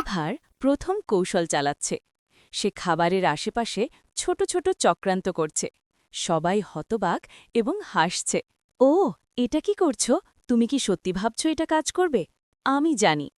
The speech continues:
এটা অনেক মজার হবে এবং শেষ পর্যন্ত সবাই খুশি হবে।" "না, না, সাবধান, কেউ যদি লাফিয়ে পড়ে?" "হাসতে হাসতে আমরা সবাই বাঁচব, আর মজাও হবে। দেখো,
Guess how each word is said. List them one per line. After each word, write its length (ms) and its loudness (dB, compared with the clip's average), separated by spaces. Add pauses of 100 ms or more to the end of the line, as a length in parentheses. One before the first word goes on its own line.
(120)
এটা 240 2 (100)
অনেক 380 4
মজার 300 2
হবে 240 -2 (380)
এবং 240 2
শেষ 300 -4
পর্যন্ত 480 0 (220)
সবাই 460 2
খুশি 320 -2
হবে।" 260 0 (500)
"না, 200 4
না, 340 2
সাবধান, 580 -2 (280)
কেউ 160 6
যদি 220 0
লাফিয়ে 380 -2
পড়ে?" 240 0 (380)
"হাসতে 460 0
হাসতে 380 0
আমরা 300 2
সবাই 440 4
বাঁচব, 360 2 (260)
আর 140 6 (100)
মজাও 440 4
হবে। 300 2 (340)
দেখো, 440 -2